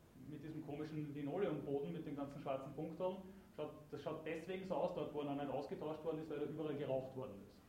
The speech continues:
Das kann man sich halt quasi nicht mehr vorstellen. Ja? Äh,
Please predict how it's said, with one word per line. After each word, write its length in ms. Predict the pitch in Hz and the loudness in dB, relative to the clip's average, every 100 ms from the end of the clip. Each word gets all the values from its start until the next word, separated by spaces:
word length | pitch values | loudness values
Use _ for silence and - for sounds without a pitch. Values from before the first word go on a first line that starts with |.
| - - - - - - - - - - - - - - - - - - - | -20 -20 -20 -20 -20 -20 -20 -20 -20 -20 -18 -18 -16 -16 -18 -18 -18 -10 -6
Das 140 | 135 | 2
kann 100 | - | 4
man 100 | 165 | 4
sich 80 | 165 | 4
halt 140 | 147 - - - - - - - - - - | 2 0 -10 -16 -20 -20 -18 -16 -16 -16 2
quasi 260 | 151 156 165 | 6 6 6
nicht 120 | 160 | 2
mehr 80 | 160 | 2
vorstellen. 560 | 143 151 - 117 - - - - - - - - - - - - 143 | 2 2 0 -4 -6 -6 -4 -4 -6 -12 -16 -16 -16 -16 -16 -6 0
Ja? 220 | 143 | 2
Äh, 40 | 143 | 0